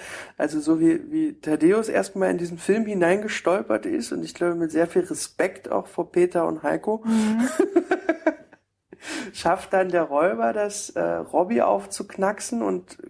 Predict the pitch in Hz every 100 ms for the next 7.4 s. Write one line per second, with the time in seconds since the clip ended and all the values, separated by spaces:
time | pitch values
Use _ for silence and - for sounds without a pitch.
0 | - - - - 160 170 185 - 180 175
1 | 175 - 165 175 180 175 170 165 - 160
2 | 160 180 160 - 147 - - - 143 139
3 | - 147 - - - - 151 151 160 170
4 | 165 160 156 156 156 151 - - _ -
5 | 151 - - - 147 - 156 156 156 160
6 | 170 156 151 156 - 156 151 156 156 147
7 | - - -